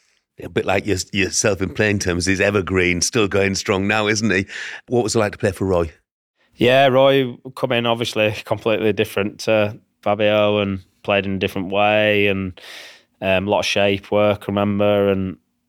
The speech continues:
Speaker 2: you know, I played in the first couple of tournaments with Roy, and then after that didn't play as, as much after that. And yeah, I, I think it wasn't a period that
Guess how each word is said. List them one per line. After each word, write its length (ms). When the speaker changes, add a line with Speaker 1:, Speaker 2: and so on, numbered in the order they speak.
Speaker 2:
you 120
know, 140
I 20
played 360
in 60
the 60
first 360
couple 260
of 60
tournaments 460
with 80
Roy, 240
and 100
then 100
after 240
that 140
didn't 180
play 300
as, 320
as 180
much 240
after 280
that. 360
And 340
yeah, 360
I, 60
I 40
think 220
it 80
wasn't 380
a 80
period 500
that 300